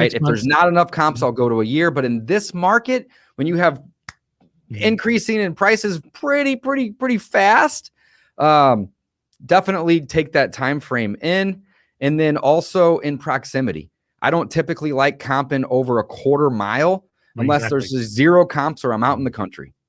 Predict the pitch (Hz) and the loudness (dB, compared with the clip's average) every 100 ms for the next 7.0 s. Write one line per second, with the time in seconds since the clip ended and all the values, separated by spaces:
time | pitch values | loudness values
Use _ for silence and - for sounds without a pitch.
0 | _ _ _ - 117 120 135 170 165 139 | _ _ _ -6 -2 0 0 0 -2 2
1 | 147 170 175 170 175 139 151 151 135 135 | 2 2 2 2 2 2 -2 -4 -6 -6
2 | 139 131 _ - 139 135 131 123 123 110 | -4 -4 _ -2 0 0 -2 -2 -2 -2
3 | - 156 165 180 156 123 143 135 - - | -6 -4 -2 -2 -4 -4 -2 -2 -6 -4
4 | 123 135 165 147 110 90 - - 110 113 | 0 2 2 2 -2 -4 -8 -16 -14 -4
5 | 156 175 - - 180 180 185 - 160 156 | 0 2 0 -4 2 4 4 0 -2 0
6 | 135 - 135 160 160 - 196 214 - - | -2 -4 -4 -4 -4 -2 0 0 -4 -18